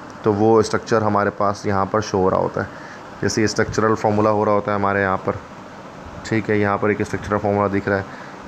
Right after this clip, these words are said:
इस तरह से ये हमारे पास wedge and dash structure जिसको हम कहते हैं वो दिख रहा है। Then यहाँ पर ball and stick model से दिख रहा है, और ये हमारे पास स्पेस फिलिंग मॉडल है। तो ये सारे स्ट्रक्चरल फार्मूला जो स्ट्रक्चर को शो कर रहे हैं। ठीक है,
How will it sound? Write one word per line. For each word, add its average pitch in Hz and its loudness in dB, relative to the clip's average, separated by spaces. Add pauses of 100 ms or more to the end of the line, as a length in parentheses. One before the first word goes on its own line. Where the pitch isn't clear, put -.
(120)
इस 95 -4
तरह 104 0
से 113 -2
ये 104 4
हमारे 104 2
पास 104 -2
wedge 107 2
and 107 0
dash - 0
structure 110 0
जिसको 104 -2
हम 104 2
कहते 101 0
हैं 104 2
वो 101 4
दिख 101 0
रहा 98 2
है। 92 -2 (580)
Then 107 2
यहाँ 104 2
पर 113 -2
ball 104 4
and 104 -2
stick 107 -4
model 101 2
से 110 -4
दिख 104 -2
रहा 101 2
है, 101 -6 (640)
और 104 4
ये 107 4
हमारे 101 2 (100)
पास 107 0
स्पेस - 0
फिलिंग 107 2
मॉडल 98 2
है। 101 -2
तो - -6
ये 113 0
सारे 120 0
स्ट्रक्चरल 120 -2
फार्मूला 113 2
जो 123 2
स्ट्रक्चर 113 -2
को 107 0
शो 98 -2
कर 101 0
रहे 104 -4
हैं। 104 -10 (840)
ठीक 123 2
है, 151 -2